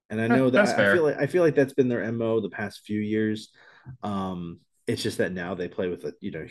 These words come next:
Speaker 1: huge chip on their shoulder, and rightly so. I mean, it, and it, it starts with the head coach and, and trickles its way down, right?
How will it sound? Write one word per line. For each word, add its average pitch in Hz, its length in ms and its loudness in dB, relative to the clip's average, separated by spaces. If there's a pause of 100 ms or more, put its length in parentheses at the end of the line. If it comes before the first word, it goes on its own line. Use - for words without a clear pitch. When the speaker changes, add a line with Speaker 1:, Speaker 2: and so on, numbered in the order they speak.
(160)
Speaker 1:
huge 123 260 -2
chip - 200 -6
on 85 140 -6
their 85 100 -10
shoulder, 87 360 -2
and 117 100 -6
rightly 165 280 0
so. - 300 -2
I 69 60 -14
mean, 90 220 -10
it, 80 320 -4
and 98 120 -6
it, 95 140 -10
it 113 200 -4
starts 127 300 -4
with 127 120 -4
the 98 80 -6
head 104 160 -6
coach 120 320 4
and, 98 180 -6
and 107 100 -6
trickles 101 360 0
its 87 140 -10
way 90 160 -2
down, 98 340 -6
right? 90 240 -8